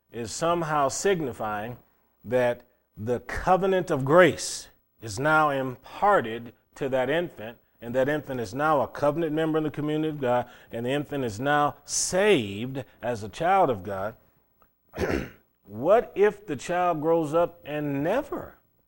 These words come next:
has cared about God or displays any kind of fruit of God's grace? I've seen that happen too.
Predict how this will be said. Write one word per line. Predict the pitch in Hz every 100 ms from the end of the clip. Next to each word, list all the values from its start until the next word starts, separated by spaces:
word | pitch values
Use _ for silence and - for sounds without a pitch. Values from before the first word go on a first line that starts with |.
| _ _ _ _
has | 117 107
cared | - 127 120
about | 107 113 110 98
God | 113 127 127
or |
displays | 113 117 - 143 151
any | 143 247
kind | - 156 101
of |
fruit | - 127 110
of | 101
God's | 104 101 92
grace? | - 98 - _ _ _ _ _
I've | - 175
seen | 254 127
that | 185
happen | - 143 139 135
too. | 208